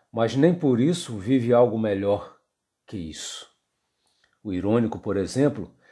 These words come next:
é um provocador. Ele zomba da futilidade do esteta, zomba de sua loucura, de sua estupidez,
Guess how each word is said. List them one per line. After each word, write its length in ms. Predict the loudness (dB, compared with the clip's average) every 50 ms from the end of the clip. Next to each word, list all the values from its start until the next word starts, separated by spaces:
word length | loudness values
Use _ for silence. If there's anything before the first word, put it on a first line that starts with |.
| _ _ _
é 80 | 0 0
um 120 | 0 2
provocador. 960 | 2 4 4 4 4 4 0 2 0 -2 -2 -2 -2 -2 -2 -2 -2 -4 -14 _ _ _ _ _ _ _ _ _ -6
Ele 220 | -2 2 2 2
zomba 560 | 2 0 0 2 4 4 4 6 6 6 6
da 140 | 6 4 0
futilidade 800 | 0 -2 -8 -6 -4 -2 0 0 2 2 4 4 4 2 2 0
do 120 | -2 -4
esteta, 640 | -4 -4 -6 -8 -4 -4 -4 -4 -4 -8 -16 -20 _ _ _ _ _ _ _ _ _ _ -10
zomba 380 | 0 4 4 6 6 6 4
de 120 | 4 2 0
sua 220 | -2 2 4 4
loucura, 640 | 4 6 4 2 0 -4 -8 -4 0 2 4 4 4
de 140 | 2 2 -2
sua 220 | -2 -2 -2 -2
estupidez, 840 | -2 -2 -4 -4 -2 -2 -2 0 2 2 2 0 -2 -4 -8 -12 -14